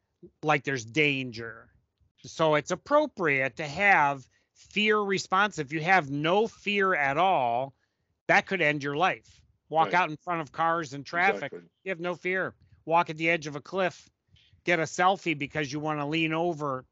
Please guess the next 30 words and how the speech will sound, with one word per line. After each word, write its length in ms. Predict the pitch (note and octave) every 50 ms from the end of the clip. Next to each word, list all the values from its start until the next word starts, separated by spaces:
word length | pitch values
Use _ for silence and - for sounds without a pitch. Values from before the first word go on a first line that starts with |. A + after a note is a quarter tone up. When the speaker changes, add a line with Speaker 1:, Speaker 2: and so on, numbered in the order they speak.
| _ -
Speaker 1:
and 100 | D3 D3
you're 120 | C3+ C3+
gone. 480 | B2 D3+ D#3+ F3+ F#3 D#3+ C3+ B2 A#2+ A2+ - _ _ _ _ _
Pe- 80 | - E3
Speaker 2:
Right. 100 | - -
Speaker 1:
people 280 | F#3 G#3+ A3+ A3+ G#3+ F#3
without 340 | D#3+ D3+ D#3+ E3 D#3+ C#3+
fear, 580 | - - G3 A#3+ B3+ A3 D#3 B2 A#2+ B2+ C3+ C3 _ _ _ _ _ _ _ _ _ _ _ _ _ - -
uh, 520 | D#3 C#3+ C#3+ C#3 C3+ C3 B2+ B2+ B2 B2 B2+ _ _ - _ _ _ _ _ _ _ _ _ - F3 -
are 260 | F3+ D3 D#3 D#3+ D3+ D3
in 140 | D#3 D3+ C#3+
great 280 | C#3+ G3 A3+ B3+ G#3
danger 440 | - E3 C#3 B2 A2 A2+ A2 G#2 A2+ B2+
often 480 | D3+ E3 G3 G#3+ - - C#3 A2+ G#2+ _ -
and 140 | D#3 D3+ D3+
Speaker 2:
Right. 40 | D3
Speaker 1:
have 160 | D#3 D3 C#3+ D#3
no 120 | E3+ E3+
perception 540 | - D#3 C#3 - F#3 G#3+ - - B2+ B2 A#2
of 140 | A2 G2+ G#2
it. 100 | - _ _ _ _ _ -
Speaker 2:
Right, 220 | F2+ F2+ E2 - _ _ _ _ _ _ E2
exactly. 400 | D#2 F2 F2 E2 - - - -
Speaker 1:
So 360 | - - - - G#3+ G#3 G3
if 120 | F#3+ F3 -
that, 340 | G3 A3 C4 B3+ B3 - -
so 200 | - - G3+ F#3+
what 400 | F3+ E3 E3 G#3 C4 C4+ - -
does 300 | B3+ B3 A#3 F#3 D#3 G3 - -
anxiety 960 | E3 D#3+ D#3+ E3 E3 C#3+ A#2+ C3+ D#3 D3 C#3+ C#3+ C#3 C#3+ C3+ C#3 C#3 C3 B2+